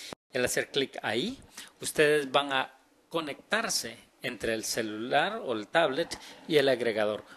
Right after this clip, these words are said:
Por supuesto, para bajar un formulario ustedes tienen que tener acceso ya sea a Wi-Fi o a la red celular. Entonces, cuando se van allí, van a ver la lista de formularios que ustedes tienen.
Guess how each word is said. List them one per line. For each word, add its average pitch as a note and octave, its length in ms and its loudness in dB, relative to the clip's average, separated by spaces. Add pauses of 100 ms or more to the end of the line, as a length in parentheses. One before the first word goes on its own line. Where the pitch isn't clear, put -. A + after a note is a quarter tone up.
(120)
Por F3 120 8
supuesto, D#3+ 580 4
para A2 300 8
bajar A#2+ 460 6
un C#3+ 100 -2
formulario B2 560 0
ustedes A#2+ 340 0
tienen A#2 280 -6
que A2 140 -8
tener G#2+ 380 -4 (360)
acceso A#2+ 540 0
ya A2 180 2
sea G#2 280 2
a G2+ 40 -2
Wi-Fi A2 760 2 (300)
o D3 480 6
a - 80 2
la A2+ 180 0
red A2 220 2
celular. G#2 580 -4 (2250)
Entonces, D#3+ 560 0
cuando B2 300 0
se A#2 200 0
van A#2 340 2
allí, F3+ 400 -4
van D3 200 0
a C3 120 -4
ver B2+ 160 -2
la B2 160 2
lista D#3 320 -2
de G3 100 -2
formularios C#3 800 2
que C#3 100 -4
ustedes A#2+ 480 0
tienen. G2+ 340 -6